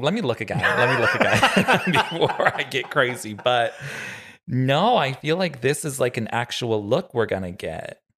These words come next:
Speaker 2: You think?
Speaker 1: Yeah.
Speaker 2: No, in my mind, that's just like, let me throw it to the side. It's, let me do some promo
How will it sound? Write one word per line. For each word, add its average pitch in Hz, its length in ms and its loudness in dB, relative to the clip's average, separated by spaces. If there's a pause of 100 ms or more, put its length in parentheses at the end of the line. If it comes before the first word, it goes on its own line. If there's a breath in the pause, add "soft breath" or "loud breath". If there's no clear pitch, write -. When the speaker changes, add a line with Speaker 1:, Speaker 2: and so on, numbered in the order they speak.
(460)
Speaker 2:
You 127 120 4
think? 131 500 -2 (100)
Speaker 1:
Yeah. 370 680 0
Speaker 2:
No, 165 140 6
in 165 120 0
my 170 120 2
mind, 185 220 2
that's 165 140 0
just 180 160 -6
like, 165 180 -2
let 147 100 0
me 151 80 0
throw 143 280 2
it 139 80 -8
to 135 60 -6
the 127 60 -6
side. 113 420 2
It's, 107 140 -14
let 120 300 -6
me 120 80 2
do 110 80 -4
some 107 140 -4
promo 107 460 0